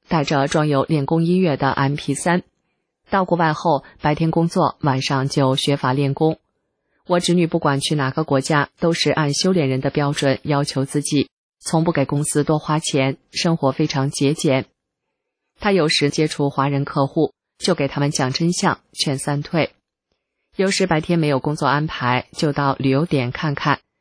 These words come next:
跟国外修炼人一起练练功。去美国时，有一次她遇到一个华人，这个华人指着一个离他们不远的一个同修说，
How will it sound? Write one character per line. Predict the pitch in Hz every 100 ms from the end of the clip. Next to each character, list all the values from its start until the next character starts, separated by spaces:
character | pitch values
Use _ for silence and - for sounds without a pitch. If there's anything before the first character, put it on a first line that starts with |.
| _ -
跟 | 214
国 | 208 170
外 | 180 143
修 | 160
炼 | 151 143
人 | 143 143
一 | 147
起 | - - 147 -
练 | 170 143
练 | 143 131
功。 | 175 185 - _ _ _ _ _ _
去 | - -
美 | 208 170
国 | 170
时， | 190 - 135 -
有 | 143
一 | 135
次 | - 156 135 -
她 | -
遇 | 143 135
到 | 135
一 | 131
个 | 131 139
华 | 127 131
人， | 156 131 107 _ _ _ _ _
这 | - 208
个 | 175
华 | 165 170
人 | 143 156
指 | 135
着 | 143
一 | 135 143
个 | 143
离 | - 135
他 | -
们 | 143
不 | 151 175
远 | 135 127
的 | 135
一 |
个 | 135 139
同 | 143 135
修 | 143 143
说， | 156 151